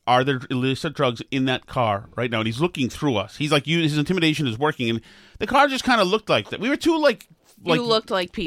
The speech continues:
Speaker 1: were
Speaker 2: people who
Speaker 1: two
Speaker 2: might be
Speaker 1: teenage,
Speaker 2: doing
Speaker 1: blonde
Speaker 2: drugs.
Speaker 1: teenage kids from Winchester, but the car was at peace, and it, it, you know, why not? And he said, "If I check this car right now, if I check this car right now, this is your last chance.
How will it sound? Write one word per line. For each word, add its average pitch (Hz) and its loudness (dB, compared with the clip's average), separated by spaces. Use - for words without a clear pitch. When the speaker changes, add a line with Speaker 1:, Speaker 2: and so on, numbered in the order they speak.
Speaker 1:
were 240 4
Speaker 2:
people 170 0
who 277 2
Speaker 1:
two 285 0
Speaker 2:
might - 2
be 240 2
Speaker 1:
teenage, 220 2
Speaker 2:
doing 127 -8
Speaker 1:
blonde 185 2
Speaker 2:
drugs. - -12
Speaker 1:
teenage 151 -2
kids 113 -6
from 143 0
Winchester, 120 -2
but 160 2
the 151 -10
car 185 4
was 180 0
at 160 0
peace, 160 -4
and 156 -2
it, 143 -4
it, 185 -8
you 208 -2
know, 202 0
why 180 -2
not? 143 -4
And 165 2
he 160 -2
said, 151 0
"If 156 2
I 180 6
check 233 -2
this 214 -6
car 160 4
right 143 2
now, 127 -2
if - -18
I - 0
check 185 -4
this 180 -10
car 156 4
right 156 2
now, 127 0
this 147 -2
is 151 -4
your 139 4
last 147 4
chance. 131 -4